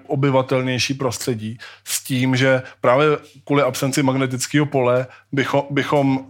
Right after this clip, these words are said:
u-, ne-, neeliminovali ten, ten efekt od-, v uvozovkách odfoukávání tý, tý marťanský atmosféry. Prostě ona by zůstávala pořád poměrně řídká. Takže bychom v ní jenom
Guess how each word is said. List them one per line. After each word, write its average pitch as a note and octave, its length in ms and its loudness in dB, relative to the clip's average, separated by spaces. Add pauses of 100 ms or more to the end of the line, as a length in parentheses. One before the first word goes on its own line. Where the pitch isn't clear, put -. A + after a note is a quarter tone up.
u-, C#3 180 -8 (240)
ne-, C#3+ 220 -2
neeliminovali C#3 840 2 (680)
ten, C#3 200 2 (120)
ten C#3+ 180 2
efekt C#3 460 0
od-, C3+ 200 -6 (120)
v - 80 -4
uvozovkách - 540 0
odfoukávání C3 920 0
tý, C3 280 -2 (140)
tý C3+ 160 -2
marťanský B2+ 600 0
atmosféry. A#2+ 680 -2
Prostě B2+ 440 -6 (300)
ona B2+ 160 0
by C3 140 0
zůstávala C3 600 2
pořád C3 300 2
poměrně C3+ 460 0
řídká. A2+ 400 -6
Takže A2 200 -2
bychom B2+ 280 0
v B2+ 40 0
ní C#3 120 2
jenom C#3 300 0